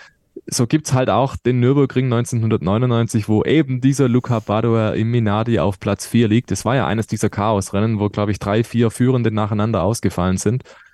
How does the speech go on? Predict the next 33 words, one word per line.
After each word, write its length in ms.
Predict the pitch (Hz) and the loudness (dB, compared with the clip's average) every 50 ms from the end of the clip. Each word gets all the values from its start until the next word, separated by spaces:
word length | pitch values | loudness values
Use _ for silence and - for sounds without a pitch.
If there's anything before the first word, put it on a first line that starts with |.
| _ _ _ _ _ _ _ - | _ _ _ _ _ _ _ -4
Und 320 | - - 117 127 123 - _ _ | -2 0 0 0 -2 -6 _ _
er 120 | - 117 | -2 0
liegt 240 | 123 135 156 - - | 2 2 2 2 0
auf 120 | 139 131 - | -2 0 0
Platz 260 | - 123 120 - - | -2 -2 -2 -4 -4
vier 360 | - 123 127 143 143 - - _ _ _ _ _ _ _ - | 0 2 2 2 2 0 -4 _ _ _ _ _ _ _ -4
und 160 | 113 104 - | -4 -2 0
dann 120 | 107 104 | -2 -2
geht 200 | 98 - 98 - | -2 -4 -4 -4
die 80 | 101 92 | -6 -4
Technik 420 | - 90 85 - - 90 - - | -4 -4 -4 -2 -2 -2 -2 -2
ein. 300 | 78 85 87 85 - - - | -2 -2 -2 -2 -4 -6 -4
Und 300 | - 92 98 - - - _ _ _ _ _ | -4 -4 -4 -4 -8 -20 _ _ _ _ _
das 220 | - 107 123 - | -4 -4 -2 -2
sind 160 | - 139 139 | -2 -2 -2
solche 320 | - - 127 131 120 131 117 | 0 0 0 0 0 0 0
Momente, 640 | 117 104 101 107 117 135 135 - 131 123 120 117 - _ _ | 0 0 0 0 0 0 -2 -2 0 0 0 -2 -4 _ _
wo, 140 | - 113 | -4 -4
glaub 260 | 110 - 117 110 107 107 | -2 0 0 0 0 -2
ich, 140 | 107 - | -2 -4
die 120 | - 107 101 | -4 -4 -4
ganze 300 | - 104 110 120 - 120 | -2 -2 -2 -2 -4 -6
Formel 300 | - - 107 104 101 95 | -4 -4 -2 -2 0 0
eins 240 | 98 110 107 - - | 0 -2 -2 -4 -4
Gemeinschaft 580 | 101 98 98 101 104 - - 95 - - - | -2 0 0 0 0 -2 -4 -6 -6 -8 -4
mit 300 | 110 123 151 - - - _ | -2 0 0 -2 -4 -10 _
Minardi 580 | - - 123 120 110 107 107 113 117 123 117 113 | -6 -4 -2 0 0 0 0 0 -2 -2 -4 -4
gefiebert 520 | - 107 - - - 107 110 107 101 - | -4 -6 -4 -2 -2 0 2 2 0 0
hat 220 | - 92 87 - - - - - - - - - - - | 0 -2 -2 -4 -6 -12 -20 -20 -20 -20 -20 -20 -8 -4
und 140 | - 117 107 | -4 -2 0
gedacht 360 | 120 101 113 107 107 - - | 0 0 0 -2 -2 -2 -2
hat, 160 | 113 104 - | -4 -4 -2
„Mensch, 460 | - 107 107 107 113 - - - - | -2 0 0 0 0 -2 -4 -8 -10